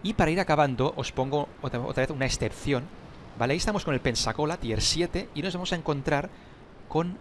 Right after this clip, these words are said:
eh, un, eh, un York, ¿vale? Que también es tier siete. A priori debería ir con munición penetrante, que es lo que hemos dicho, pero si miráis la situación global de la batalla, este York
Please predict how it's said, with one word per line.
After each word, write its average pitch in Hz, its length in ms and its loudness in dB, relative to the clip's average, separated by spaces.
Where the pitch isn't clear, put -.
eh, 107 600 0
un, 175 320 -2
eh, 190 680 -4
un 151 140 -4
York, - 380 2
¿vale? 120 160 2
Que 143 60 -6
también 123 180 0
es - 100 0
tier 123 180 2
siete. 107 420 0
A 143 160 2
priori 214 200 0
debería 165 280 0
ir 190 120 -2
con 147 180 0
munición 139 320 0
penetrante, 139 560 2
que 127 80 -2
es 120 60 -4
lo 127 60 -2
que 123 60 -4
hemos 104 160 -2
dicho, 101 320 -4
pero 202 320 2
si - 200 -4
miráis 123 320 2
la 143 60 0
situación 131 400 -2
global 113 380 2
de - 100 -6
la 113 100 -2
batalla, 123 440 0
este 185 360 0
York 120 440 -2